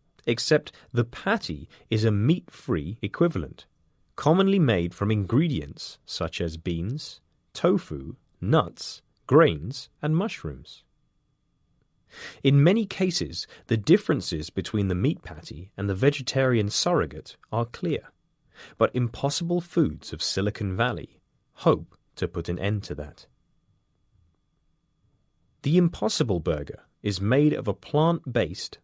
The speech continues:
iron-containing molecule that resembles blood. It's called heme, and it's a key ingredient in their wheat, coconut, and potato-based meat duplicate.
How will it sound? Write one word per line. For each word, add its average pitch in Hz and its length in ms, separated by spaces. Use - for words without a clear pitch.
iron-containing 127 1040
molecule 107 640
that 107 160
resembles 80 600
blood. 90 440
It's 160 160
called 196 380
heme, 98 540
and 101 80
it's - 160
a 101 60
key 185 340
ingredient 139 800
in 98 140
their 92 200
wheat, 113 400
coconut, 92 580
and 101 140
potato-based 143 1040
meat 104 460
duplicate. - 600